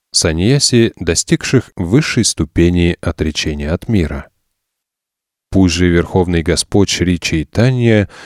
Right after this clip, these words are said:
явит нам свою великую, беспричинную милость». Каждый может воочию увидеть исходящее от него ярко-золотое сияние, рассеивающее мглу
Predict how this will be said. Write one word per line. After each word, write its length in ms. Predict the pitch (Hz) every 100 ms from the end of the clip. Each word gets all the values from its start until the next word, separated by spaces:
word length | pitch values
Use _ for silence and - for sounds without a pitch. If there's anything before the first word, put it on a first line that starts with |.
| -
явит 420 | - 90 107 175 -
нам 180 | 143
свою 380 | 123 - 92 127
великую, 800 | 151 98 101 147 131 120 113 95 - -
беспричинную 960 | 80 82 - 78 - - 76 71 78 104
милость». 600 | 110 85 69 - - - _ _ _ _ _ _ _ _ _ _ _ _ _ _ _ _ _ _ _ _ _ _ _ _ _ _ _ _ _
Каждый 520 | - 135 127 92 82
может 400 | 85 92 95 87
воочию 680 | 82 90 139 - 135 120 117
увидеть 600 | - 90 104 95 85 -
исходящее 840 | 104 - - 87 120 127 - 110
от 80 | 98
него 420 | 101 98 98 95 -
ярко-золотое 960 | 95 123 156 110 85 80 78 76 76
сияние, 720 | - - 101 110 80 76 71 - _ _ _
рассеивающее 1200 | 82 76 73 - 139 143 131 123 113 - 98 95 -
мглу 540 | 90 82 82 80 78